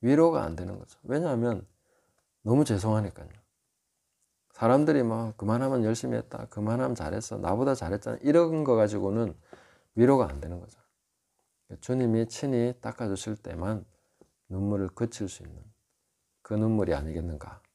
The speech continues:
이렇게 생각을 하게 됩니다. 아, 그 다음에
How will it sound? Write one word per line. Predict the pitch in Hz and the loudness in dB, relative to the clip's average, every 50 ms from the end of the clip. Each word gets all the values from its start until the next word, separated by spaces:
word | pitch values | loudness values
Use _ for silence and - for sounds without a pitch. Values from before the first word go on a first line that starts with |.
| _ _ _ - | _ _ _ -12
이렇게 | 92 95 87 - - 92 95 101 117 - | -12 -12 -10 -10 -8 -8 -6 -6 -8 -10
생각을 | - - 98 90 90 87 87 85 85 | -12 -12 -8 -6 -4 -4 -4 -6 -6
하게 | 90 87 90 92 98 101 | -8 -6 -6 -8 -8 -8
됩니다. | - - - 76 - - - - _ _ _ - _ _ _ _ _ _ - - - - - - - - - _ _ _ _ _ _ _ _ _ _ _ _ _ _ _ _ _ _ _ | -12 -16 -18 -18 -18 -18 -20 -20 _ _ _ -20 _ _ _ _ _ _ -20 -20 -20 -20 -20 -20 -20 -20 -20 _ _ _ _ _ _ _ _ _ _ _ _ _ _ _ _ _ _ _
아, | - 113 107 104 107 107 - - - _ _ _ _ | -18 -16 -14 -14 -14 -16 -18 -20 -20 _ _ _ _
그 | - 120 | 0 4
다음에 | 123 123 120 120 127 143 151 170 | 4 6 6 6 6 4 4 0